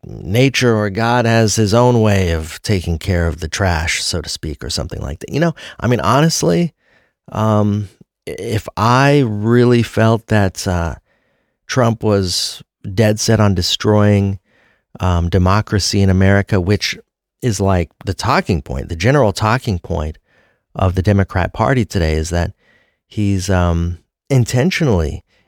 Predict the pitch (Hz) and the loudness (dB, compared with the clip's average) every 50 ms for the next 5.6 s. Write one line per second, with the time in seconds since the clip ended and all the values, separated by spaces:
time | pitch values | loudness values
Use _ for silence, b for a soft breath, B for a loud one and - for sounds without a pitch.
0 | _ - - 147 170 - - 117 98 - - 101 87 90 90 87 - 104 98 - | _ 0 2 2 2 2 2 0 0 0 0 0 2 2 0 0 0 -2 -2 -2
1 | - - - 110 110 110 110 104 95 95 107 127 151 165 - 101 - - - 80 | -2 0 2 2 4 4 4 4 4 2 2 2 2 0 -2 -2 -4 -4 -4 -4
2 | 87 76 - - 80 95 107 107 104 101 95 - - 85 80 95 90 - - 120 | -6 -6 -8 -8 -6 -2 0 2 2 2 0 -2 -4 -6 -6 -6 -4 0 2 2
3 | 113 107 101 - - 143 147 143 - - 80 85 95 87 92 95 - - - 92 | 4 4 2 0 0 0 -2 -2 -2 -4 -4 -2 0 0 0 -2 -2 -4 -6 -6
4 | - - 98 92 - - - 85 98 107 107 104 92 95 101 95 95 92 95 107 | -4 -4 -6 -4 -4 -4 -2 0 2 2 4 4 2 2 0 0 2 2 2 2
5 | 131 147 - - 90 73 - - - - - | 0 -2 -4 -6 -8 -8 -8 -10 -12 -14 -18